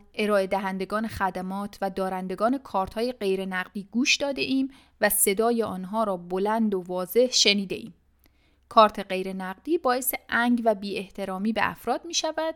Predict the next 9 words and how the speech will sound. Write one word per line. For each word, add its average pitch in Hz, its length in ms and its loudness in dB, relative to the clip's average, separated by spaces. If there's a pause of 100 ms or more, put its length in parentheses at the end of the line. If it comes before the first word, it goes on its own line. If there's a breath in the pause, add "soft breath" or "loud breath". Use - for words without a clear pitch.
(340 soft breath)
و 202 100 12
اغلب 220 440 10
زندگی 214 600 0
دارندگان 208 760 -2
آنها 190 440 -4
را 262 220 0
دشوارتر 196 760 2
می 190 140 -6
کند، 175 400 -14